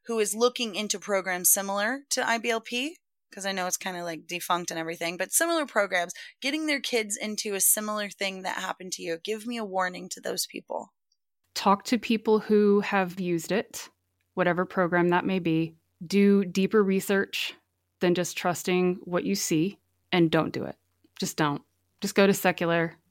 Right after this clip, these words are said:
Speaker 2: Don't look to religious materials to educate and influence your children. Wait till they're twenty-one and let them figure that out on their own. And know that you have taught them how to behave as good children in the world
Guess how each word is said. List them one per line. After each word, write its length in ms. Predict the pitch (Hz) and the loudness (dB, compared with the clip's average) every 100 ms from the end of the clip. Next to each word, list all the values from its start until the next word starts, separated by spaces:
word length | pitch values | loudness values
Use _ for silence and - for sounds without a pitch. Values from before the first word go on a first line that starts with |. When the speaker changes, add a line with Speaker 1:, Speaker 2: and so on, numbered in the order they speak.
| _ - | _ -2
Speaker 2:
Don't 320 | 190 190 202 202 | 6 8 8 4
look 300 | 190 185 - | 2 2 -2
to 380 | - 185 175 - | 2 4 4 2
religious 540 | 175 175 170 175 170 | 2 4 4 2 0
materials 560 | 185 170 180 170 165 160 | 0 2 2 4 4 2
to 100 | - | -2
educate 460 | 170 160 - 170 - | -2 -4 0 0 2
and 120 | 170 | 4
influence 400 | 160 156 165 160 | 4 4 2 2
your 80 | 170 | 0
children. 560 | 156 165 170 180 196 196 _ _ - | 0 2 4 6 4 2 _ _ -8
Wait 200 | 185 196 | 4 4
till 100 | - | 4
they're 100 | 175 | 2
twenty-one 680 | 160 165 156 151 151 160 185 _ - | 2 4 4 4 4 2 0 _ 0
and 100 | 190 | 4
let 140 | 170 160 | 6 4
them 140 | 156 | 2
figure 240 | 156 151 | 2 0
that 160 | 147 - | 2 2
out 120 | - | 2
on 140 | - 143 | 2 0
their 180 | 147 | 2
own. 280 | 151 151 170 - _ _ _ _ | 2 2 0 -2 _ _ _ _
And 160 | 180 170 | 4 6
know 240 | 165 156 160 | 6 6 6
that 180 | 160 | 4
you 440 | 160 165 156 156 156 | 2 4 6 6 4
have 200 | 165 156 | 2 -4
taught 220 | - 147 | -2 -2
them 160 | 160 151 | 2 2
how 200 | 160 156 | 4 0
to 180 | 151 156 | 0 -2
behave 400 | 160 160 147 160 | -2 2 2 4
as 220 | 147 - - - | 0 -2 -10 0
good 160 | 156 | 2
children 340 | - 151 151 147 | 2 2 4 6
in 60 | 151 | 6
the 80 | 151 | 4
world 480 | 143 - 156 185 | 4 4 2 -2